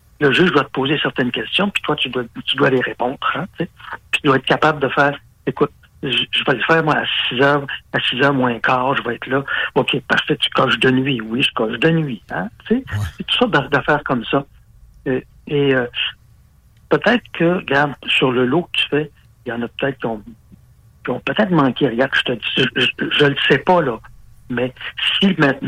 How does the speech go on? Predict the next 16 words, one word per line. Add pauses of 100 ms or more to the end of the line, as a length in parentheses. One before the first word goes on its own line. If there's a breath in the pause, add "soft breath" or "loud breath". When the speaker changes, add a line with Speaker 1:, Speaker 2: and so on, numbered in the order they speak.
Speaker 1:
mandat
a
été
pa-, (260)
a
été,
euh, (300)
pété,
c'est
parce
qu'il
y
avait
de
quoi
qui,